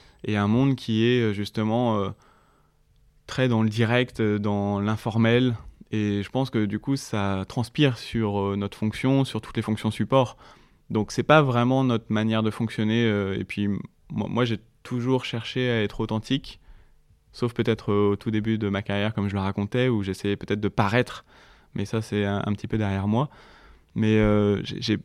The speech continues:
j'ai pas d'e-, d'exemple autour de moi de R H qui me semble, euh, pas authentique.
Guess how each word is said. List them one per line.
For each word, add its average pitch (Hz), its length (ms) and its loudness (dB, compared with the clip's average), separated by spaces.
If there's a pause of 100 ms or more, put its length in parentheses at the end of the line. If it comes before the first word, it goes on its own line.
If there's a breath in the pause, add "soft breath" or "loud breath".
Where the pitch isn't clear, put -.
(120)
j'ai 113 200 0
pas 165 180 6
d'e-, 131 300 4
d'exemple 127 640 4
autour 120 280 4
de 117 120 4
moi 123 380 6
de 107 380 4
R 104 60 2
H 127 280 6
qui 107 100 0
me 101 160 4
semble, 113 420 2
euh, 101 280 4 (680)
pas 120 120 6
authentique. 113 640 0